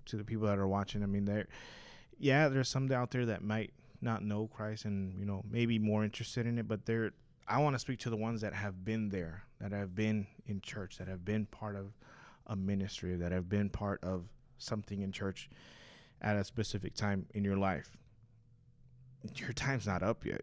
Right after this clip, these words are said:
You still have a calling over your life. You, and, and I'm not saying, "Come back to Cristo Rey." No. You need to get that, whatever God put in your heart or whatever God put in your hands, put it out there to glorify him. You know, it's,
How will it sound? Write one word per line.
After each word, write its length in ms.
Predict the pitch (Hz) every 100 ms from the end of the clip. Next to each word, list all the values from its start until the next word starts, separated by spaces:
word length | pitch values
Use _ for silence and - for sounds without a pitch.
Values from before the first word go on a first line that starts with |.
| -
You 280 | 98 135
still 280 | 147 - 131
have 360 | 110 117 113 98 -
a 120 | 113
calling 460 | 117 - 120 113 107
over 320 | - 117 135
your 200 | 123 123
life. 360 | 107 92 87 - - - - - _ - _ -
You, 340 | 110 107 117 113 - 117 -
and, 300 | 131 127 113
and 160 | 131
I'm 80 | 139
not 120 | 151
saying, 220 | 117 131 117 - - -
"Come 240 | - 196 196
back 180 | 170 -
to 80 | 156
Cristo 300 | 151 143 139
Rey." 160 | 127
No. 220 | 139 117 - - - - - - -
You 200 | 117 165
need 140 | 196
to 60 | 151
get 160 | 127 - 113 107 -
that, 300 | 127 131 131 -
whatever 380 | - 117 127 147
God 300 | 131 127 -
put 160 | 135 -
in 140 | - 117
your 100 | 107
heart 320 | - 123 131
or 80 | 113
whatever 340 | 110 110 123
God 180 | 117 -
put 160 | - 120
in 80 | 107
your 80 |
hands, 580 | 98 101 135 160 147 - - - - - - - - -
put 200 | - 127
it 80 | 113
out 180 | 95 -
there 180 | - - - -
to 100 | -
glorify 420 | 107 110 101 - -
him. 200 | - - - - - - - -
You 80 |
know, 120 | 95 92
it's, 260 | 92 -